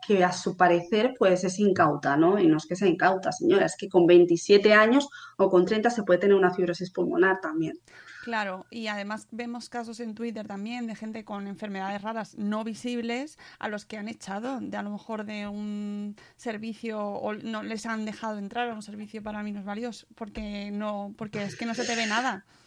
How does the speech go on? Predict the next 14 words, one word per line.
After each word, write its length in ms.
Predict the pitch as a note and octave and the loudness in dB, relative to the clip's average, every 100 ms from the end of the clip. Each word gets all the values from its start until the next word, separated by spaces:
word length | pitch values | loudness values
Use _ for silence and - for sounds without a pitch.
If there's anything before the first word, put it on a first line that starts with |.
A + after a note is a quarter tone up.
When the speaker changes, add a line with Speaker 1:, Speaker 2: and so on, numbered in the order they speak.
| _ - - | _ -20 -14
Speaker 2:
no 120 | A3+ | -10
tienes 320 | G#3+ A3+ A3 | -8 -8 -8
nada. 100 | G#3+ | 0
Speaker 1:
Claro, 180 | A3+ A3 | 6 8
es 80 | G3 | 8
que 120 | - | 8
la, 140 | B3+ A#3+ | 8 8
la 120 | B3 A3 | 8 6
juventud 680 | - A3+ G#3 G3+ G3 B3 B3 | 4 2 4 2 2 0 2
y 280 | B3 A3+ A3 | 0 0 0
la 120 | G#3 | 0
enfermedad 840 | G#3 G3+ A#3 A3 A3 A3+ A#3 C4 A#3+ | -2 -2 -6 -4 0 4 4 4 0
es 140 | A#3 | 0
algo, 280 | A#3 A#3+ - | 0 0 -2